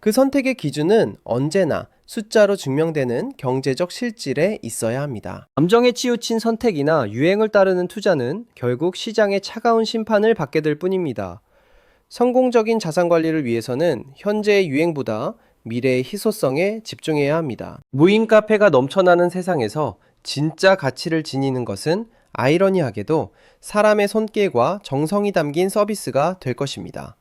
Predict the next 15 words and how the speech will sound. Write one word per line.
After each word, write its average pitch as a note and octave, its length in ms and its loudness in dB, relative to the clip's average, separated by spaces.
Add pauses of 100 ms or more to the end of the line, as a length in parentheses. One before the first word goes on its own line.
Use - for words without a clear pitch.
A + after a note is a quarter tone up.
(720)
기계가 G#3+ 360 4
대체할 G#3 440 4
수 G#3 160 2
없는 D#3+ 440 4
인간만의 F#3+ 640 4
영역이 A#2+ 560 -2
어디인지 A#2+ 880 -4
고민하는 C3+ 540 -2
것이 G#2 440 -6 (300)
고도화된 G3+ 640 4
자본주의 D3 480 -2
사회에서 C#3 720 0
살아남는 D3 760 0 (120)
유일한 A#2 500 -4
길입니다. B2 720 -8